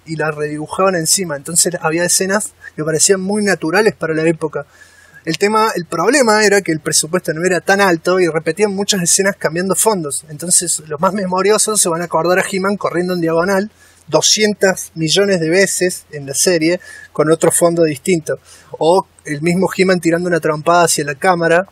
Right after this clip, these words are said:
como si la cámara fuese el villano y estuviera viendo en primer plano.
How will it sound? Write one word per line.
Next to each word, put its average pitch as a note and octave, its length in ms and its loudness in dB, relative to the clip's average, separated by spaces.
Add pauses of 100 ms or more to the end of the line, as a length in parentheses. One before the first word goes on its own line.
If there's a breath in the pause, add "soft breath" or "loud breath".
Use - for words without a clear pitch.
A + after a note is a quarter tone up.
como C#3 220 -10
si C3+ 320 -4
la C3+ 140 -8
cámara D#3 320 0
fuese E3 320 0
el C3+ 60 -12
villano D#3 500 2
y C3+ 160 -6
estuviera D3 420 -2
viendo D#3 260 0
en C#3+ 80 -10
primer D3+ 280 -6
plano. E3+ 340 0